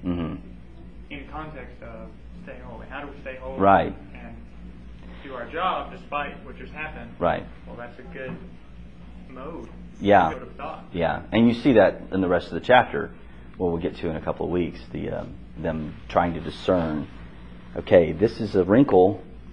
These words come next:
Speaker 1: How do I,
Speaker 2: How do we handle
Speaker 1: how do we
Speaker 2: it?
Speaker 1: handle this and still maintain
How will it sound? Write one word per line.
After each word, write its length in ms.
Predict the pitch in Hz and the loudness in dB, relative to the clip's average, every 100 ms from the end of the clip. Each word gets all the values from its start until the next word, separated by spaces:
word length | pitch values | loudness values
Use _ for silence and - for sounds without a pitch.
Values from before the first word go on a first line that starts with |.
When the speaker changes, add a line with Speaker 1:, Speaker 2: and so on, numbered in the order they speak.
| - - - - - | -16 -18 -18 -18 -8
Speaker 1:
How 220 | - 107 | 6 10
do 100 | 110 | 12
I, 160 | 107 98 | 12 10
Speaker 2:
How 60 | 95 - - | 6 -6 -16
do 40 | - | -16
we 60 | - | -14
handle 240 | - - | -8 4
Speaker 1:
how 100 | 127 | 10
do 60 | 113 | 10
we 60 | |
Speaker 2:
it? 60 | 107 | 10
Speaker 1:
handle 220 | 143 127 | 10 12
this 200 | 101 95 | 10 8
and 80 | 92 | 2
still 280 | - 107 98 | 2 6 8
maintain 720 | 92 92 - 90 85 82 82 | 6 4 2 2 4 0 -2